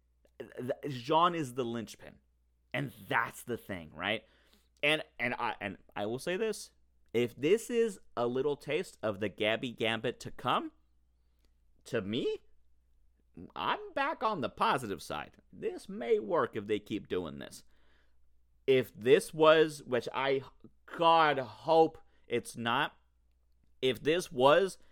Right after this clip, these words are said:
the entire Gabby Gambit, <laughs> <laughs> That was a failure. But if this is a little taste of what's to come with Gabby, oh, I think we're in,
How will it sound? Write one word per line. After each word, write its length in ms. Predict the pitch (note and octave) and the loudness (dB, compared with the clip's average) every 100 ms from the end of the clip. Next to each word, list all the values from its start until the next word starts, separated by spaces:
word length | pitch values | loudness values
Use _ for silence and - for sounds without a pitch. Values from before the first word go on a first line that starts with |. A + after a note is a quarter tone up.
| - | -20
the 180 | - B2 | -4 -2
entire 540 | A#2 G#2 - A#2 D#3 G3+ | -2 -4 0 2 4 2
Gabby 400 | G3+ D#4 C#4+ D4+ | 6 6 4 -2
Gambit, 600 | D4 D#4 D#4+ C#4+ - - - | 0 0 4 2 2 -8 -14
<laughs> 40 | - - | -20 -4
<laughs> 760 | A4+ - E4+ G#4+ F#4 F4 E4+ F#4 | -2 0 -2 0 0 0 -2 -2
That 240 | B3 A#3+ F3+ | -2 0 0
was 200 | C#3+ G#2 | 0 -4
a 80 | D#2 | -10
failure. 520 | - E3+ D3 G2 - _ _ _ _ _ _ _ C3+ - | -2 0 0 -2 -6 _ _ _ _ _ _ _ -20 2
But 180 | E3 - | 4 6
if 220 | D3 - | 2 2
this 200 | D#3+ F#3 | -4 -2
is 100 | F#3+ | 2
a 80 | D#3 | 2
little 240 | D3+ C#3 | 2 -2
taste 540 | - - C3+ F#3+ - - | -4 -6 -4 -4 -12 -4
of 220 | C3+ A2+ | -4 0
what's 240 | B2+ B2 | -2 -2
to 120 | - A2+ | -6 -4
come 260 | G#2+ G#2+ | -2 0
with 160 | A2+ - | -4 -4
Gabby, 420 | G2 G#2+ C3+ D#3 - - - - - _ _ _ _ _ _ - | -2 0 -2 -6 -12 -20 -20 -20 -20 _ _ _ _ _ _ -6
oh, 580 | A2 A#2 A2+ F#2+ F2+ F2 | 0 2 2 0 -4 -6
I 360 | E2 C#2+ F#2+ G2+ | -8 -6 -6 -6
think 220 | G#2+ G2+ | -8 -8
we're 120 | F#2+ | -10
in, 140 | E2 | -10